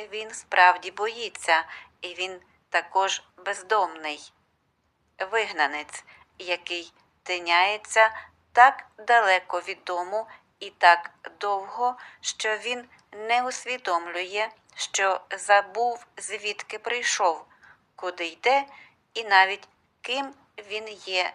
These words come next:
насправді. Однак...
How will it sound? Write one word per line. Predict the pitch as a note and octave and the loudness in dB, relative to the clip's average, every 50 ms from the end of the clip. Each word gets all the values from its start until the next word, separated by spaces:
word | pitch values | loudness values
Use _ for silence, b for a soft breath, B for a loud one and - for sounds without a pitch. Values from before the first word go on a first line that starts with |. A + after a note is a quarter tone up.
| - - | -10 -6
насправді. | F3+ G3+ G#3 G#3 - - - G#3+ G#3 F#3 D#3+ B2+ - - - D3+ D3 - _ _ _ _ _ _ _ _ _ _ _ _ _ _ _ _ _ - _ _ _ _ _ _ _ _ _ _ _ _ _ _ _ _ _ _ _ _ _ _ _ _ _ _ - | -2 -2 -2 -2 -4 -6 0 4 6 6 6 4 2 -12 -16 -16 -16 -18 _ _ _ _ _ _ _ _ _ _ _ _ _ _ _ _ _ -20 _ _ _ _ _ _ _ _ _ _ _ _ _ _ _ _ _ _ _ _ _ _ _ _ _ _ -6
Однак... | - F3+ - - A#3 C4+ C#4+ C#4 - - | -6 -6 -4 -2 0 0 0 -2 -6 -16